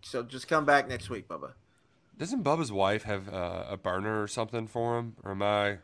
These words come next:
Speaker 2: getting golf wives mixed up? There's some,
Speaker 1: I
Speaker 2: there's
Speaker 1: think
Speaker 2: some wild
Speaker 1: Pat-,
Speaker 2: ones out
Speaker 1: Pat-,
Speaker 2: there.
Speaker 1: there's some Patrick Reed stuff that he has burners. I don't know if Bubba's wife has one, but the Patrick Reed,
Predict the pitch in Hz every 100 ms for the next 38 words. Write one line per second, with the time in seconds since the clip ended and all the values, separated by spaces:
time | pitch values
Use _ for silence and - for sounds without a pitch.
0 | _ _ _ - _ _ 110 101 92 95
1 | 90 - 87 82 - 90 - 90 85 -
2 | 113 127 - 113 101 - 123 180 123 101
3 | 170 87 87 90 170 151 175 160 160 196
4 | 202 180 139 151 139 - 127 104 95 -
5 | - - _ - 123 117 139 123 113 104
6 | 110 101 101 110 117 143 143 123 - 123
7 | 120 104 110 107 113 110 95 - - 95
8 | - 95 67 - - 107 107 107 - 151
9 | 143 120 127 113